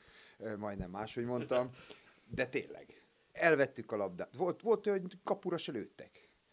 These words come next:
Jó, oké, nekünk is volt egy, ö, szakaszunk, talán hét perc az első fél időben, ö, időkérés, kapuscsere volt Izlandon, és a következő hét percben nem találtuk el a kaput,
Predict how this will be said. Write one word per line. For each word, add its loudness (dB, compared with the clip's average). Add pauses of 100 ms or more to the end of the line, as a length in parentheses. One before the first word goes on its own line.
Jó, 6
oké, 2
nekünk 0
is -6
volt -4
egy, -4
ö, -2
szakaszunk, -2
talán 0
hét -2
perc -2
az -10
első -4
fél -4
időben, -2 (200)
ö, -6
időkérés, -6
kapuscsere -4
volt -4
Izlandon, -4 (220)
és -8
a -12
következő -2
hét 0
percben 2
nem -2
találtuk -2
el -4
a -6
kaput, -2